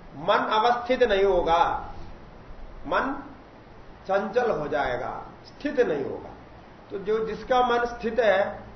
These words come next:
वो उसके बैठना चलना दे करके आपको मालूम होता है, इसका मन स्थिर है। और जिसका मन स्थिर नहीं है, वो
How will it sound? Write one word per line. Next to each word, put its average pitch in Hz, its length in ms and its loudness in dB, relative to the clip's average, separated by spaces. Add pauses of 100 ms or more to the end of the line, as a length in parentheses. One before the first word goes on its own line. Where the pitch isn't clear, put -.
वो 214 120 0
उसके 226 340 0
बैठना 214 520 4
चलना 220 760 2 (260)
दे 202 160 0
करके 226 320 -2
आपको 208 300 2
मालूम 190 300 2
होता 160 260 0
है, 143 180 -2
इसका 175 220 -2
मन 180 140 -2
स्थिर - 400 -4
है। 117 200 -10 (760)
और - 340 6
जिसका 226 280 0
मन 220 180 0
स्थिर 220 340 -2
नहीं 220 140 0
है, 196 340 0 (360)
वो 233 440 4